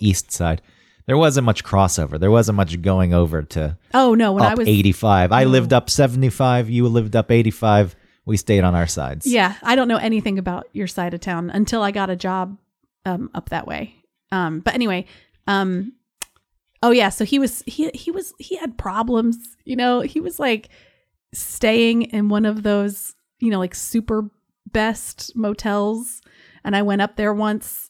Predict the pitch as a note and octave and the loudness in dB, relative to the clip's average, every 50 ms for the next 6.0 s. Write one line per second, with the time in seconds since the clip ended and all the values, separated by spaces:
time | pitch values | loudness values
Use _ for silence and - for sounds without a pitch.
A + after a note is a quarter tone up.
0 | _ - A3+ A#3 A#3 G#3+ F#3+ - - - - - _ _ _ _ _ _ _ _ | _ -8 -4 -4 -2 -2 -4 -6 -8 -12 -14 -14 _ _ _ _ _ _ _ _
1 | - D4+ F4 G#4 F#4 - - G#3 F#3+ G#3 F#3+ - D#3+ E3+ F3+ - - G#3+ - - | -10 -8 -6 -6 -6 -6 -6 -6 -4 -4 -4 -4 -6 -8 -10 -8 -8 -8 -8 -6
2 | A#3 G3+ F#3 F#3 F#3+ F3+ G3 G3 G3 G3 C#4 D#4+ D#4+ - D2+ D2+ - A#3 - _ | -4 -4 -2 -2 -2 -4 -6 -8 -8 -8 -8 -8 -10 -10 -12 -12 -12 -14 -16 _
3 | _ _ _ _ - - F#3+ F#3 F#3 F3 E3+ - E3+ E3+ E3 - - _ _ _ | _ _ _ _ -8 -6 -4 -4 -4 -6 -8 -8 -8 -8 -8 -10 -12 _ _ _
4 | _ _ _ _ _ _ _ _ - G#3+ F#3+ F#3+ F#3 F#3 F#3 - - - - - | _ _ _ _ _ _ _ _ -8 -4 -4 -2 -2 -4 -6 -6 -10 -16 -16 -16
5 | - - - - - - G3+ F#3 F#3+ G3+ G3+ F#3+ - - G3 F3+ F3+ G3 G3+ - | -16 -18 -18 -18 -14 -8 -4 -2 0 0 0 -2 -2 -4 -8 -6 -6 -6 -8 -8